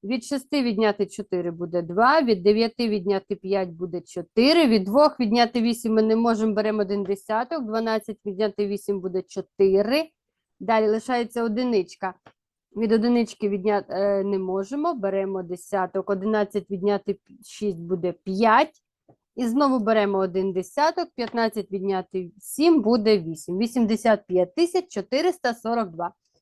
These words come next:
Вписуємо у відповідь вісімдесят п'ять тисяч чотириста сорок два. Записуємо далі наступний вираз. Чотири тисячі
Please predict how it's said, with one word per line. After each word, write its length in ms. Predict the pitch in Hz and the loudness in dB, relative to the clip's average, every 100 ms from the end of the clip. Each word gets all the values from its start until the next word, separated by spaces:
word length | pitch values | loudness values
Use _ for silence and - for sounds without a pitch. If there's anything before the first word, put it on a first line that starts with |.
| _ _ | _ _
Вписуємо 640 | - 262 - 208 196 190 - | -2 -2 2 4 4 2 -2
у 300 | 190 180 165 | -4 -4 -4
відповідь 560 | 170 165 202 254 302 | -6 -2 0 0 0
вісімдесят 640 | 208 - 202 202 214 202 - | -2 0 2 2 2 2 2
п'ять 280 | 180 180 | -2 -2
тисяч 420 | - 202 - 311 - | -2 -2 -2 -8 -6
чотириста 840 | 196 185 226 269 311 311 - 294 | -6 -2 2 2 2 0 0 0
сорок 720 | 277 - 196 233 269 262 247 | 0 -6 0 4 4 4 2
два. 400 | 190 170 185 175 - _ _ _ _ _ _ _ _ _ _ _ _ _ _ _ _ _ - | -2 -4 -2 -4 -6 _ _ _ _ _ _ _ _ _ _ _ _ _ _ _ _ _ -6
Записуємо 840 | 190 240 233 208 - 196 190 185 | 0 0 0 -4 -2 -2 0 -2
далі 320 | 185 262 330 | 0 2 2
наступний 580 | 254 202 - 233 233 208 | -2 -6 -8 -12 -2 -2
вираз. 600 | 170 165 180 269 - - _ _ _ _ _ _ _ _ _ _ _ _ _ _ _ _ _ | -2 -4 -2 -2 -4 -20 _ _ _ _ _ _ _ _ _ _ _ _ _ _ _ _ _
Чотири 520 | - 233 320 370 359 | -8 -4 0 2 2
тисячі 920 | 339 214 208 202 240 233 - 269 311 | 0 0 -2 -2 -6 -8 -4 -2 -2